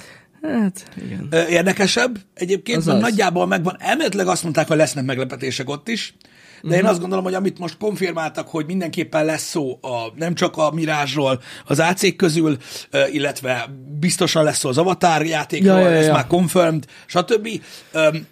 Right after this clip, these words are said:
Speaker 2: ezek, ezek, ezek szerintem alapvetően jó dolgok, mert én kíváncsi vagyok rá, meg azt hitták, hogy lesznek egyéb meglepetések is.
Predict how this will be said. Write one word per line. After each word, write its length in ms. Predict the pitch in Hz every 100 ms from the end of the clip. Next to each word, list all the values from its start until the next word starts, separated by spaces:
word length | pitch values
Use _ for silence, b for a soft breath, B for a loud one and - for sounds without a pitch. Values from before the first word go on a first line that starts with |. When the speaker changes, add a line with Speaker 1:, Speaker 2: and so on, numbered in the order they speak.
| _
Speaker 2:
ezek, 360 | 165 165 - -
ezek, 440 | 170 - 170 185
ezek 140 | 170 156
szerintem 180 | 180
alapvetően 420 | 170 165 165 180 156
jó 180 | 147
dolgok, 320 | 143 147 160 165
mert 140 | 151
én 60 | 131
kíváncsi 320 | 156 165 175
vagyok 220 | 202 196
rá, 180 | 202 180 B
meg 100 | -
azt 120 | 165 180
hitták, 160 | 165
hogy 100 | 139
lesznek 400 | 151 156 143 123
egyéb 320 | 147 135 127
meglepetések 720 | 117 123 120 120 117 104 117
is. 200 | 175 202